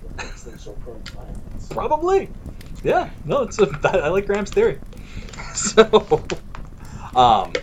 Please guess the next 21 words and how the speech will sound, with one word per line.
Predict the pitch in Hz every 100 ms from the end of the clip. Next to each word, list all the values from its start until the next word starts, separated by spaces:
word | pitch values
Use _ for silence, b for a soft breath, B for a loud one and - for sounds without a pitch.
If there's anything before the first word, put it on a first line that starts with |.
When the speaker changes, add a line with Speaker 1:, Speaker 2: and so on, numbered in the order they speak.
| -
Speaker 1:
Well, | - -
I | -
guess | - 220 - - -
then | 135 147 170 -
I | 120 117
will | -
take | - - -
to | 117
the | -
streets. | - - - - - - - - -
Speaker 2:
Yes. | 120 - 110
Speaker 1:
And |
I | 110
will | - - - - - - - - -
go | - -
looking | - - 147 139
for | - - 120 120 120
the | 113
nest. | 107 104 - - - - - - B B B B -
Speaker 2:
Very | - 90 87
good. | - 135